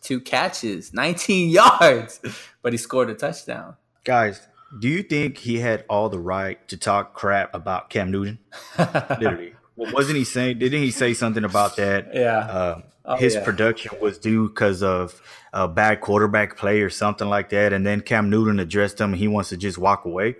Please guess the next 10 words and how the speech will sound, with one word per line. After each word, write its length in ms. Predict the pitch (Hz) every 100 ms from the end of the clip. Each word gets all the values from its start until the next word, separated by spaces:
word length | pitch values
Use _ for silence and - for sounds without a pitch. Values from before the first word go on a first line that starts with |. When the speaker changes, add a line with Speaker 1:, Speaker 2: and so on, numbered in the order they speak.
| _ 113
Speaker 1:
Yeah, 440 | 117 113 107 110 113
I 80 |
remember 400 | 110 107 104 104
that. 300 | 107 104 -
Speaker 2:
Come 100 | 135
on, 180 | 107 90
guys. 400 | 95 101 101 - 104
Dude, 360 | 135 123 95 - - -
you 160 | - 160
play 460 | 151 127 120 117